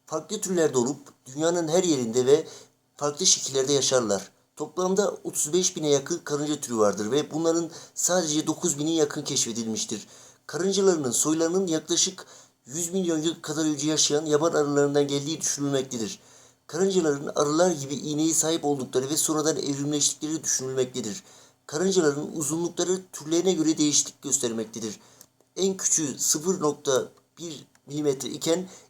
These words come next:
en büyüğü iki nokta beş santimetredir. Karıncaların bildiğimizden daha çok renkleri vardır.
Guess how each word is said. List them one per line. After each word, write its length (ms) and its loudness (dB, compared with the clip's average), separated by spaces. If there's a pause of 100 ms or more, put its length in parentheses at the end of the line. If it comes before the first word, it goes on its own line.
(120)
en 220 -2
büyüğü 320 0 (100)
iki 380 -4 (200)
nokta 380 -2
beş 240 4
santimetredir. 1080 -4 (460)
Karıncaların 760 0
bildiğimizden 640 0
daha 160 4
çok 240 -4
renkleri 320 0
vardır. 460 2